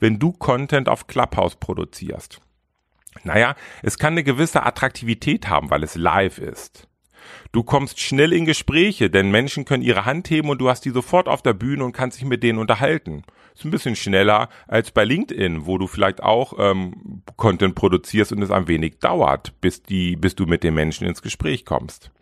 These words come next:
Du kannst dich auch super schnell vernetzen. Momentan vernetzen sich die Menschen natürlich auf Clubhouse extrem schnell, weil jeder Follower aufbauen will. Also geht vielleicht der Aufbau eines Netzwerkes ein wenig schneller. Und du kannst natürlich die Inhalte super einfach produzieren. Du musst also nicht viel vorbereiten.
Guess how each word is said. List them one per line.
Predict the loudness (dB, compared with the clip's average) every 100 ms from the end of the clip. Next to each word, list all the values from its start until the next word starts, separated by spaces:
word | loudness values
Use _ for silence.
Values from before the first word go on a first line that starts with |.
| _ _ -20 -14
Du | -6
kannst | 0 0 0
dich | 0
auch | 0
super | 0 -2
schnell | 0 2 0
vernetzen. | 0 -2 -2 -2 0
Momentan | 4 4 2 2 2 2 -2 -14 -10
vernetzen | -2 2 2 0 -6
sich | -6
die | -4 0
Menschen | 2 0 0
natürlich | -2 0 -2
auf | -2 0
Clubhouse | 0 2 0 -2
extrem | -8 -6 -2 -2
schnell, | 0 2 4 6
weil | 2
jeder | 2 0 0
Follower | 0 0 4 4
aufbauen | 4 0 2 2 2
will. | 2 2
Also | 2 0 0 -4 -8 -20 -14
geht | -6 -6
vielleicht | -4 0 2 2 -2
der | -2 -2 -2 -8 _ _ _ _ -20 -20 -20 -6
Aufbau | 0 0 2 0 2
eines | 0 -2 -6
Netzwerkes | -8 -6 -2 -2 -2 -6
ein | -4
wenig | -4 -4 -6
schneller. | -4 -2 0 0 -2 _ _ _ -20 -6
Und | 0 0
du | 2
kannst | 0 0 -2
natürlich | -2 -2 -2
die | -2 -2
Inhalte | 0 0 0
super | -2 0 2
einfach | 0 -2 -4
produzieren. | -4 -4 -6 -4 -2 0
Du | 0
musst | -4 -2
also | -4 -4
nicht | -6 -6 -6
viel | -4 -2
vorbereiten. | 0 2 4 4 2 2 0 -4 -6 -6